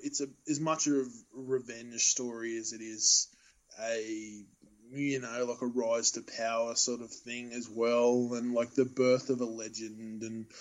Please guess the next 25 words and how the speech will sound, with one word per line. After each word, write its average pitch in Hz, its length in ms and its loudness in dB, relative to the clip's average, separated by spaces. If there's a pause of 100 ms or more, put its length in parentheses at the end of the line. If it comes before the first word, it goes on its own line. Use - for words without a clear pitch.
(420)
but 180 260 10
we 190 100 8
get 226 260 0
the 202 180 6
idea 147 320 0
that 120 140 -16 (140)
Hawk, 139 300 -6 (420)
in 156 180 -4
the 151 160 -8
ensuing, 131 760 -4 (600)
like, 139 300 2
in, 139 120 -8
like, 135 160 2
there 139 120 2
must 151 300 -4
be, 139 100 6
like, 123 200 0
a 117 60 -10
time 123 380 -4
lapse 120 300 -2
there 120 160 -2
somewhere, 117 540 -4 (440)
because 123 640 2
when, 127 480 0 (220)
um, 110 480 -6